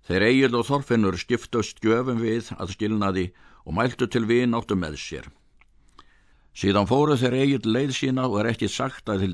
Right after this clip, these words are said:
tíðenda yrði í ferð þeirra áður þeir komu til Þorsteins. Voru þá grædd sár þeirra. Dvöldust þeir Egill þar til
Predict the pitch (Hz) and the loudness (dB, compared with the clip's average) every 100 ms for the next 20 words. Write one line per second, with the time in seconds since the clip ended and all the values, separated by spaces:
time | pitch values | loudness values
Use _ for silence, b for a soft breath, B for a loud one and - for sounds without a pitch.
0 | 98 123 123 117 107 113 117 120 101 92 | -2 -2 -2 -4 -4 -2 -4 -2 -4 -2
1 | 113 123 - 104 98 98 b b - 113 | -4 -4 -4 -4 -4 -6 b b -2 0
2 | 117 110 117 - 113 110 113 98 92 - | 2 0 -2 -2 -2 0 -2 -4 -6 -10
3 | - 55 55 - - b b b b b | -12 -14 -14 -16 -20 b b b b b
4 | b b b b 113 120 113 101 117 147 | b b b b 0 2 2 2 0 -2
5 | - 123 113 - 71 60 55 - _ _ | -2 -2 -2 -2 -10 -10 -14 -16 _ _
6 | _ _ _ _ _ _ b b b - | _ _ _ _ _ _ b b b -2
7 | 104 131 135 - 117 117 139 135 - 120 | 2 2 0 0 0 2 0 -2 -4 -4
8 | - | -4